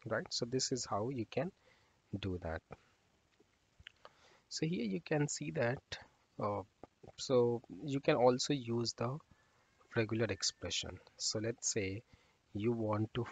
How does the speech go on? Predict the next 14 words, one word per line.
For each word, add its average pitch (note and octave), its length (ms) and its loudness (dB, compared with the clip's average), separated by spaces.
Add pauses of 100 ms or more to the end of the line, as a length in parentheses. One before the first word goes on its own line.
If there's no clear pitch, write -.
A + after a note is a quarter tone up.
(140)
find G#2+ 340 4
something G2+ 680 -2 (1000)
which - 260 -2
is B2+ 200 0
next F#2+ 500 2
to F3+ 160 4 (2750)
"hi." E2+ 500 -2 (960)
Right? G#2 220 0 (440)
So - 140 -6
you A2 120 0
can A2 260 2
say G#2+ 200 0
that, G#2+ 280 -4
okay, F#2+ 460 -4